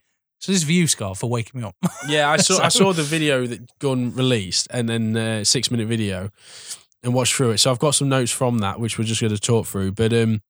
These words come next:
Speaker 2: yeah, I love this. Now, I do think what D-, what Warner and D C will now do is say, "Right, Gunn, stop talking.
Speaker 1: Yeah, you
Speaker 2: Go
Speaker 1: need
Speaker 2: back behind the camera," because this
Speaker 1: Yeah.
Speaker 2: isn't the James Gunn show. You're like, Kevin Feige's been behind everything since Iron Man. He only really came into the limelight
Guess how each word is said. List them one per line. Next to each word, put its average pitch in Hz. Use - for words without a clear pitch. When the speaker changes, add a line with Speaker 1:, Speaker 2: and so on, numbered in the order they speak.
Speaker 2:
yeah, 147
I 151
love 143
this. 127
Now, 151
I 156
do 175
think 160
what 139
D-, 131
what 139
Warner 131
and 120
D 127
C 123
will 120
now 113
do 110
is 104
say, 110
"Right, 104
Gunn, 101
stop -
talking. 95
Speaker 1:
Yeah, 147
you 139
Speaker 2:
Go 131
Speaker 1:
need 113
Speaker 2:
back 123
behind 117
the 104
camera," 110
because 113
this 131
Speaker 1:
Yeah. 147
Speaker 2:
isn't 147
the 131
James 127
Gunn 123
show. 95
You're 143
like, 135
Kevin 170
Feige's 131
been 143
behind 123
everything 120
since 107
Iron 131
Man. 98
He 139
only 160
really 151
came 131
into 117
the 123
limelight 113